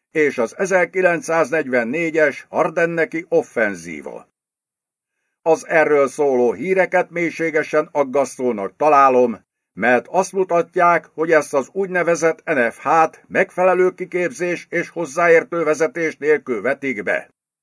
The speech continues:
Nem vagyok hajlandó kiszolgálni egy olyan rendszert,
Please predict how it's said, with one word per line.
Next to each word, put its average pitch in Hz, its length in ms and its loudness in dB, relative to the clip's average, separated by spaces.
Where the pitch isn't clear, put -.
Nem 185 280 -2
vagyok 190 300 0
hajlandó 170 600 -2
kiszolgálni 151 720 2
egy 127 220 -2
olyan 123 300 -2
rendszert, 151 760 -2